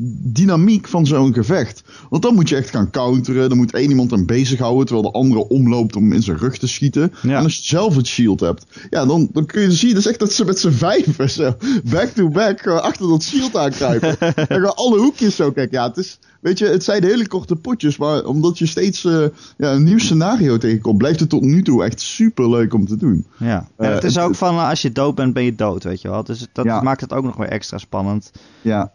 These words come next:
Speaker 2: Maar zelfs als je dan dood bent, dan moet je dus eigenlijk, nou, hooguit twee minuten toekijken hoe de rest van je team het doet. Maar zelfs dan kan je dan nog eigenlijk wel een beetje meedoen, omdat je gewoon de camera's in het huis kan bekijken. En dan kan je tegen je,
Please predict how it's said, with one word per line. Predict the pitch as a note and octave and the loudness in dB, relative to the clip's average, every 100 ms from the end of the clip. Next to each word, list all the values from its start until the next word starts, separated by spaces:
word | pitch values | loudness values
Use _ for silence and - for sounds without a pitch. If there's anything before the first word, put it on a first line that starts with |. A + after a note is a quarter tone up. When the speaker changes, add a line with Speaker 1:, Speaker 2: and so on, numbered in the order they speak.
| _ | _
Speaker 2:
Maar | B2+ B2 | -4 -2
zelfs | C3+ C#3 - | -2 -2 -2
als | D#3+ | -4
je | E3+ | -2
dan | C3+ A#2 | 0 0
dood | A#2+ E3+ | 0 0
bent, | F3 F#3+ | -2 -2
dan | C3 | 0
moet | A#2+ A#2+ | -2 -2
je | |
dus | G#2+ A2 | -4 -4
eigenlijk, | A2 G#2 G2+ G2+ | -2 -4 -4 -4
nou, | G2 F2 | -4 -4
hooguit | F#2 G2+ F#2 F#2 | -6 -6 -6 -8
twee | - G#2+ | -4 0
minuten | G2+ G2+ G2 G2 | 0 0 -4 -10
toekijken | - B2+ - G#2 G2 G2 | -6 -6 -2 -2 -2 -4
hoe | G2 G2+ | -6 -4
de | |
rest | G2+ G#2+ | -4 -4
van | G#2+ | -4
je | G2+ | -6
team | - A2 | -4 -6
het | G#2+ | -4
doet. | G#2+ D#3 - | -4 -4 -4
Maar | A#2+ | -6
zelfs | B2+ B2+ A2+ | -2 -4 -2
dan | A#2+ D3+ G#3+ - - _ _ | -2 -2 -4 -8 -20 _ _
kan | C#3+ C#3+ | -4 -2
je | |
dan | C#3 C#3 | 0 0
nog | C#3 | -2
eigenlijk | C#3+ C#3+ - | -2 -4 -4
wel | C3+ | -4
een | C3 | -2
beetje | A#2+ D3 B2+ | 0 0 0
meedoen, | B2 E3+ G#2 G2+ B2+ | 0 0 0 0 0
omdat | A#2 A#2 | -2 -4
je | A2+ A2 - _ | -6 -8 -10 _
gewoon | A2+ | -8
de | G#2+ | -6
camera's | B2+ C3 C3 G#2+ | -4 -2 -2 -2
in | G#2+ | -4
het | G2 | -4
huis | F#2 G2 | -4 -4
kan | - F#2+ | -6 -8
bekijken. | F#2+ F#2 G2 | -6 -6 -4
En | B2+ | -4
dan | A#2 | -4
kan | A#2 G#2+ | -2 -4
je | G2+ | -4
tegen | A2 G#2 G#2+ | -6 -4 -4
je, | G2+ | -4